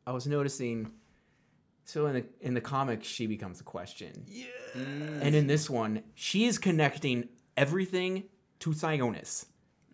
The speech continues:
Speaker 1: Everything. Like, even things that honestly don't. Um, and I feel like they're kind of, I don't know if they are, but
Speaker 2: Is that their nod to her
Speaker 1: it could lead
Speaker 2: becoming
Speaker 1: to her being,
Speaker 3: It's
Speaker 1: like,
Speaker 3: either, it's
Speaker 1: everything is connected
Speaker 2: Yeah.
Speaker 1: type
Speaker 3: Yeah.
Speaker 1: person,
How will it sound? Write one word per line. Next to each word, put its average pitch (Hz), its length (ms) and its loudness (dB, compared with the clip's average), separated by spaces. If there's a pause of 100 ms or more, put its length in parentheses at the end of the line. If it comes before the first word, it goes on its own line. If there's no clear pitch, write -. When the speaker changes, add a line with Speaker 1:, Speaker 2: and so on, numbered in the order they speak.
(240)
Speaker 1:
Everything. 127 720 -2 (500)
Like, 120 180 0
even 160 280 2
things 131 240 0
that 135 120 0
honestly 117 420 -2
don't. 127 380 -2 (760)
Um, 92 460 -8 (840)
and 120 100 -2
I 120 40 -4
feel 120 200 0
like 110 360 0
they're 113 120 -2
kind 123 300 0
of, 117 160 -6 (560)
I 196 60 6
don't 208 100 8
know 180 60 12
if 160 100 6
they 127 140 6
are, 120 260 6
but 117 140 0
Speaker 2:
Is 113 60 2
that 123 160 8
their 113 120 4
nod 98 380 -2
to 117 80 -8
her 101 80 -2
Speaker 1:
it 156 100 4
could 180 180 10
lead 143 100 2
Speaker 2:
becoming 160 220 4
Speaker 1:
to 143 200 4
her 123 240 4
being, 131 380 -2
Speaker 3:
It's 127 40 2
Speaker 1:
like, 113 160 2
Speaker 3:
either, 180 180 0
it's 139 80 6
Speaker 1:
everything 135 460 6
is 120 140 0
connected 110 380 0
Speaker 2:
Yeah. 101 80 6
Speaker 1:
type 135 100 6
Speaker 3:
Yeah. 110 60 0
Speaker 1:
person, 160 480 0